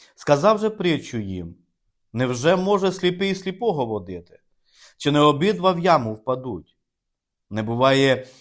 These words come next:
учень вищим за свого вчителя, але, вдосконалившись, кожен буде, як і вчитель його. Що ж ти дивишся на сучок в оці брата твого, а колоди у власному оці не відчуваєш?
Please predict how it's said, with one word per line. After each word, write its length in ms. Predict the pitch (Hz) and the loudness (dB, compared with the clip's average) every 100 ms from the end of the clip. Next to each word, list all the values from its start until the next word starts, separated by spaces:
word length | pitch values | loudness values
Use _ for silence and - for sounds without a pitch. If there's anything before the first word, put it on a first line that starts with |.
| _ _ - | _ _ -6
учень 520 | 170 175 175 156 151 | -2 -2 0 0 0
вищим 580 | 139 180 175 - 156 147 | 0 0 0 -4 -4 -2
за 120 | 151 | -4
свого 340 | 151 170 160 | -2 -4 -4
вчителя, 680 | 165 - 180 180 92 82 76 _ _ _ _ _ _ _ | -8 -6 -6 -4 -8 -10 -14 _ _ _ _ _ _ _
але, 240 | 127 143 135 | 6 6 6
вдосконалившись, 1200 | 123 139 - 131 135 175 190 143 - 98 87 - _ _ _ | 2 -2 0 -2 2 2 2 -2 -6 -10 -10 -16 _ _ _
кожен 440 | 156 190 180 185 | 2 2 2 -2
буде, 320 | 170 180 180 180 | -4 -4 0 2
як 380 | 180 175 175 | 2 0 -2
і 80 | 156 | -4
вчитель 500 | 160 - 220 214 101 | -4 -8 -8 -8 -8
його. 460 | 92 92 85 76 - _ _ _ _ _ _ _ | -8 -10 -10 -16 -18 _ _ _ _ _ _ _
Що 260 | - - 185 | -10 -4 -4
ж 160 | 180 | -4
ти 280 | 180 170 - - - | -2 -2 -4 -14 -16
дивишся 480 | 127 170 160 147 156 | -2 -2 -2 -4 -4
на 120 | 160 | -4
сучок 420 | 160 165 - 160 | -4 -4 -2 -2
в 80 | 151 | 0
оці 240 | 165 165 | 0 0
брата 420 | 156 143 151 135 107 | -4 2 4 4 -4
твого, 480 | 104 98 90 71 _ _ _ _ - | -10 -12 -12 -16 _ _ _ _ -4
а 120 | 110 | -4
колоди 720 | - 120 151 170 147 139 - _ - | -2 -4 0 2 2 2 -4 _ -8
у 140 | 143 | -2
власному 600 | 147 160 151 151 147 147 | 4 4 4 -2 -4 -4
оці 320 | 156 151 147 135 | -2 -2 -2 -6
не 120 | 131 | -6
відчуваєш? 880 | 127 127 131 120 104 78 67 - | -6 -10 -8 -4 -4 -4 -16 -20